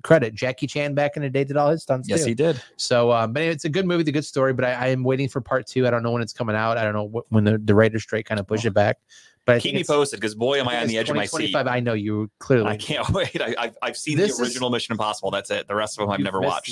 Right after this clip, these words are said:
Speaker 1: the
Speaker 2: so.
Speaker 1: other seven?
Speaker 2: I was waiting for the finale to come out so I can binge 'em.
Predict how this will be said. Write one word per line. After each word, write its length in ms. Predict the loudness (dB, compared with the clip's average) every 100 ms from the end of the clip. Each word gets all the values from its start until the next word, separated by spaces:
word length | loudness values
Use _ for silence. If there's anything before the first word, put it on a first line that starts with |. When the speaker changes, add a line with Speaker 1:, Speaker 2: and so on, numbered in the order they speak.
| -4
Speaker 1:
the 60 |
Speaker 2:
so. 0 |
Speaker 1:
other 240 | -2 -2 -4
seven? 420 | -2 -2 -4 -4
Speaker 2:
I 80 | -2
was 100 | 0
waiting 240 | -2 -2
for 120 | -4
the 80 | -4
finale 320 | -2 -2 0
to 80 | -2
come 100 | -2
out 160 | -4 -4
so 60 |
I 40 | -4
can 120 | -2
binge 280 | 0 0 0
'em. 140 | -4